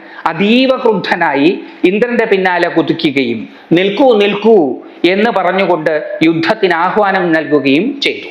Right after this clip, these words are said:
പൃഥുവിന്റെ പുത്രനോടാണ്, ഈ പൃഥു യജമാനനാണ്, അപ്പം യാഗശാല വിട്ട് പുറത്തോട്ടൊന്നും പോകാൻ പ-, പറ്റില്ല. അപ്പൊ പൃഥുപുത്രനായിട്ടുള്ള,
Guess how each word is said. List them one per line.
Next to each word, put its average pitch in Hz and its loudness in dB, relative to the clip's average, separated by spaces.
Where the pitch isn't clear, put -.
പൃഥുവിന്റെ 202 2
പുത്രനോടാണ്, 185 -2
ഈ 160 0
പൃഥു 214 2
യജമാനനാണ്, 190 0
അപ്പം 156 -6
യാഗശാല 170 -2
വിട്ട് 175 0
പുറത്തോട്ടൊന്നും 160 0
പോകാൻ 147 -2
പ-, - -10
പറ്റില്ല. - -6
അപ്പൊ 196 -2
പൃഥുപുത്രനായിട്ടുള്ള, 160 0